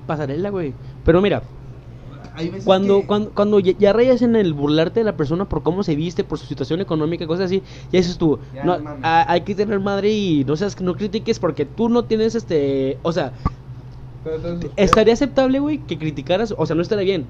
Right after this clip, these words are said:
Speaker 1: pero
Speaker 2: Todos
Speaker 1: sería
Speaker 2: estamos en la
Speaker 1: entendible,
Speaker 2: misma escuela,
Speaker 1: se-,
Speaker 2: güey.
Speaker 1: sería, sería entendible, güey, que te burlaras de esa persona si tienes un chingo de varo, güey. Si tienes, este,
Speaker 2: Si estás
Speaker 1: o sea,
Speaker 2: acostumbrado a otra vida.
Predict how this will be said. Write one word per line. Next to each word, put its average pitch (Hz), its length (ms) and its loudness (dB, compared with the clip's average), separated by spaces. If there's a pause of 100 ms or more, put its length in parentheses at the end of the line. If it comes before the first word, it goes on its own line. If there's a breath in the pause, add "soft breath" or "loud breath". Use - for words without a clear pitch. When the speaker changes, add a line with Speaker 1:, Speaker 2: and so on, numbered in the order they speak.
Speaker 1:
pero 160 180 4
Speaker 2:
Todos 180 200 -6
Speaker 1:
sería 180 360 2
Speaker 2:
estamos 190 160 2
en 220 60 2
la - 20 0
Speaker 1:
entendible, 220 320 0
Speaker 2:
misma 123 140 -10
escuela, - 280 -14
Speaker 1:
se-, - 140 -10
Speaker 2:
güey. - 100 -12
Speaker 1:
sería, 175 440 4
sería 185 200 2
entendible, 202 480 0
güey, 220 220 4 (540 loud breath)
que 151 360 6
te 147 80 2
burlaras 151 320 4
de 214 40 0
esa 226 100 2
persona 185 260 -2
si 170 120 0
tienes 165 260 -4
un 185 240 -6
chingo 185 420 -2
de 170 120 2
varo, 165 280 -4
güey. 135 200 -4 (320 loud breath)
Si 151 140 -2
tienes, 190 420 0
este, 147 500 0
Speaker 2:
Si 135 80 0
estás 139 160 -4
Speaker 1:
o 180 40 0
sea, 175 100 -4
Speaker 2:
acostumbrado 214 420 -10
a - 40 -14
otra 208 140 -12
vida. 170 240 -12